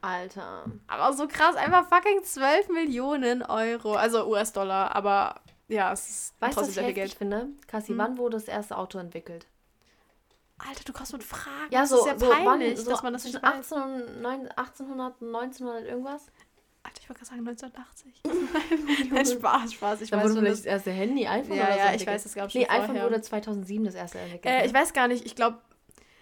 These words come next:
Speaker 2: also was
Speaker 1: Ah, ich
Speaker 2: zählt
Speaker 1: glaub
Speaker 2: denn als Auto? Eine Kutsche kannst du theoretisch auch schon als
Speaker 1: Nein,
Speaker 2: Auto sehen.
Speaker 1: nein, elektronisch. Also so mit
Speaker 2: Nee,
Speaker 1: Brumm,
Speaker 2: der
Speaker 1: Brumm.
Speaker 2: erste Mercedes, das
Speaker 1: Das
Speaker 2: erste
Speaker 1: war,
Speaker 2: Auto,
Speaker 1: war ein
Speaker 2: das
Speaker 1: Mercedes,
Speaker 2: war,
Speaker 1: ne?
Speaker 2: ja, ich glaub schon. Und das war so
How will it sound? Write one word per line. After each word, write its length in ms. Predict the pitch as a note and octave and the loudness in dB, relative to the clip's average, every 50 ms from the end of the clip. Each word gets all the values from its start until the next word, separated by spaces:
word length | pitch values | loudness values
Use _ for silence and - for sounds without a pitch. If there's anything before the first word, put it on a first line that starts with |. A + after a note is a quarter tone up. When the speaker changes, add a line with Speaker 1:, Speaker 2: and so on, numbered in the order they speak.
| _ _ - | _ _ -2
Speaker 2:
also 120 | B3 A#3+ | 0 2
was 100 | B3+ C4+ | 2 2
Speaker 1:
Ah, 40 | A#3 | 2
ich 40 | A#3 | 2
Speaker 2:
zählt 100 | D#4 D#4 | 2 2
Speaker 1:
glaub 100 | D#4 D#4 | 4 4
Speaker 2:
denn 80 | D4 C4+ | 6 4
als 160 | C4+ C4 - - | 4 4 6 6
Auto? 420 | C4 D4+ F4 D#4+ - A#3 A3 A3 | 6 6 4 2 2 4 6 6
Eine 140 | A3 A#3 A#3 | 6 4 2
Kutsche 300 | - - D4 D4 - C#4 | 0 -2 -2 -2 -2 -4
kannst 220 | C#4 - C#4 C4 B3 | -6 -4 -6 -6 -6
du 60 | A3+ | -6
theoretisch 280 | C4+ C4 C4+ C#4 - - | -4 -4 -4 -4 -2 -4
auch 100 | C#4 - | -4 -2
schon 180 | - - A3 G#3+ | 0 4 4 6
als 80 | G3+ | 6
Speaker 1:
Nein, 180 | F#3 F#3 F#3 F#3 | 6 6 4 4
Speaker 2:
Auto 80 | G#3 G#3 | 2 0
sehen. 260 | G3 G3+ G3+ G3+ G#3 | 0 -2 -2 0 4
Speaker 1:
nein, 300 | G3+ G3 G3 G#3+ B3 B3 - | 4 4 4 4 2 0 -2
elektronisch. 840 | - A3+ A3+ A3 A3 - - - A#3 A3 G#3+ G3 E3+ F3 - - - _ _ _ _ _ | 0 0 2 0 0 -2 -4 -2 0 0 2 0 -2 -4 -10 -16 -20 _ _ _ _ _
Also 240 | - G3 G3+ F#3+ F#3+ | -8 -6 -6 -6 -6
so 140 | F#3 G3+ F#3+ | -4 -4 0
mit 100 | G3 C4 | 2 4
Speaker 2:
Nee, 280 | C#4+ C#4+ C#4 C#4 D4 D#4+ | 4 6 6 6 4 4
Speaker 1:
Brumm, 80 | D#4+ - | 6 6
Speaker 2:
der 120 | C#4+ - | 6 6
Speaker 1:
Brumm. 80 | - - | 6 6
Speaker 2:
erste 720 | B3+ C#4 D4+ F#4+ F#4+ - - - D4 D4 D4+ D#4+ D#4+ - - - | 6 6 6 6 4 0 -2 -2 0 2 4 4 4 2 0 0
Mercedes, 1160 | B3+ C4 C4 C4 - - - D4+ D4+ D#4+ C#4 B3+ A#3 A#3+ C#4 F#4 - - - - - - - _ _ _ _ _ _ _ _ _ _ - | 0 2 2 2 0 -2 -2 -2 0 0 0 0 2 2 2 2 0 -2 -4 -6 -8 -8 -10 _ _ _ _ _ _ _ _ _ _ -4
das 100 | C#4 A#3+ | 0 6
Speaker 1:
Das 80 | - | 8
Speaker 2:
erste 220 | C4+ - B3 - - | 8 8 8 8 8
Speaker 1:
war, 120 | - C#4 | 8 8
Speaker 2:
Auto, 160 | D#4 D#4+ - G3+ G3+ G#3+ | 8 8 4 0 2 2
Speaker 1:
war 80 | A3 G#3+ | 4 4
ein 60 | G#3+ - | 6 6
Speaker 2:
das 80 | G3+ B3+ | 6 6
Speaker 1:
Mercedes, 360 | C#4 C#4 - G3 F#3+ G3 - | 6 6 6 4 2 -2 -4
Speaker 2:
war, 120 | G3+ G3+ A#3 | -6 -6 -4
Speaker 1:
ne? 40 | B3+ | -2
Speaker 2:
ja, 260 | B3+ C4+ C4+ C4+ - - - | 0 2 2 2 0 -2 -6
ich 80 | A3+ | -8
glaub 160 | - A#3+ A#3+ | -6 -6 -6
schon. 260 | - - C#4 C#4 C#4+ C#4 - - | -4 -4 -6 -6 -6 -6 -6 -2
Und 160 | C4 C4 B3 | -2 0 0
das 140 | C4 - - | 0 0 2
war 200 | C4+ C#4 D#4 D4 | 2 2 2 2
so 280 | B3+ C4+ C4 B3+ B3 | 0 2 2 2 0